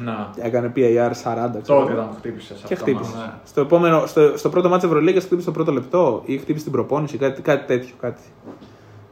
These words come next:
Speaker 2: Ε, δεν, δεν, δεν ξέρω αν έχει παίξει Ευρωλίγκα γενικά. Ε,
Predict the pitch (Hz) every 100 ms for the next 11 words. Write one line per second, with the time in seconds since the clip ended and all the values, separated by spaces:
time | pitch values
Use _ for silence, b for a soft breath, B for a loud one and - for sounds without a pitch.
0 | - - - 220 233 202 170 196 196 185
1 | 175 202 226 196 185 185 175 156 160 156
2 | 143 131 123 - 180 185 185 185